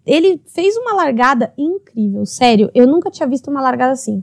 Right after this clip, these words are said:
Eu, eu olhei assim, na hora até minha mãe falou, "Caraca, que largada." E eu, "Nossa, que largada." Aliás, um dia eu quero trazer minha mãe pra fazer esse podcast, gente, porque os comentários da minha mãe de corrida são os melhores. Vocês fazem ideia.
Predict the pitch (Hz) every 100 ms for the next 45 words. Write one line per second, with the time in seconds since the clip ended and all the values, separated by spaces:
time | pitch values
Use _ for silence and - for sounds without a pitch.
0 | _ 233 220 254 339 262 262 330 - 330
1 | 339 330 339 349 359 392 381 381 330 269
2 | - 349 381 453 370 403 - 480 _ 339
3 | 415 494 349 320 330 294 294 277 240 226
4 | 247 294 - - 233 285 392 330 233 196
5 | 185 202 - - - 349 403 415 415 277
6 | 349 - 339 294 320 302 302 285 277 -
7 | 254 247 262 254 233 220 240 - 262 -
8 | 311 311 269 240 240 220 214 226 - 254
9 | 254 - 269 262 262 285 277 269 202 196
10 | 254 247 - 285 302 214 190 226